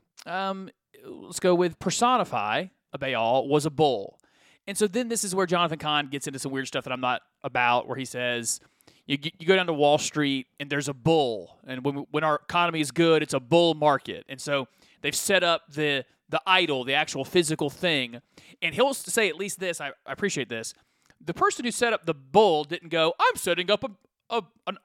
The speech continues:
I, uh, an altar to Baal. I'm not, he, he, I'm not doing that." The people that set up other symbols, he goes through other symbols that have been throughout the culture that,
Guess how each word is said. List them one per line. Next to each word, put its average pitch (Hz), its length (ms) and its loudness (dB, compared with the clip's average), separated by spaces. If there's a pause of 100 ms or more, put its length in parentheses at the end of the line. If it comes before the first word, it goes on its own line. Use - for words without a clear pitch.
(120)
I, 143 180 2
uh, 139 280 -2
an 143 80 -2
altar 175 300 4
to 330 60 2
Baal. 311 360 4
I'm 254 160 -2
not, 180 220 -4
he, 170 200 -14
he, - 120 -20 (240)
I'm - 100 -4
not 285 140 2
doing 127 180 0
that." 120 220 -2 (760)
The 202 140 0
people 226 320 0
that 208 120 -2
set 220 220 0
up 208 200 4 (180)
other 196 200 4
symbols, 165 520 -2
he 180 80 -6
goes 165 180 0
through 190 100 2
other 208 160 0
symbols 160 580 0
that 160 100 -2
have 147 160 -2
been 147 440 -2 (500)
throughout 156 300 0
the 170 60 -8
culture 143 520 0 (800)
that, 175 180 4